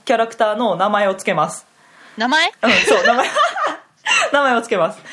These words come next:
Speaker 1: で、名前をつけて、あの、油性ペンで書きます。
Speaker 2: ほー。
Speaker 1: うん。で、えっと、これもパンデミックになかった要素で、えっと、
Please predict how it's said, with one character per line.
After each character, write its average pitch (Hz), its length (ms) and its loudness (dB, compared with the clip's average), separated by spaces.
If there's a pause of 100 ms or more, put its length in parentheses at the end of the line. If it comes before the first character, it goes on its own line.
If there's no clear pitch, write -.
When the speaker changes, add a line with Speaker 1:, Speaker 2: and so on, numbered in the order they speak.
(100)
Speaker 1:
で、 277 80 2
名 294 120 4
前 311 120 4
を 302 40 4
つ - 120 -2
け 262 120 -2
て、 294 360 -2
あ 196 140 -2
の、 160 300 -2
油 214 160 -2
性 208 160 -2
ペ 175 80 0
ン 143 60 -2
で 143 60 -8
書 165 120 -4
き 170 100 -8
ま 139 180 -2
す。 - 160 -16 (300)
Speaker 2:
ほ 381 60 -2
ー。 370 880 0
Speaker 1:
う - 20 -14
ん。 320 40 -16 (280)
で、 254 380 0
え 202 100 -4
っ 202 80 -10
と、 175 580 0
こ - 60 0
れ 381 80 2
も 370 100 -2
パ 370 140 -2
ン 339 60 -14
デ 339 80 -12
ミ 339 80 -12
ッ - 40 -14
ク 226 120 -6
に 175 100 -2
な 190 100 0
か 175 120 -2
っ 170 100 -16
た 147 160 -2
要 160 180 0
素 175 160 -2
で、 180 360 0
え - 20 0
っ 170 100 -6
と、 156 160 -2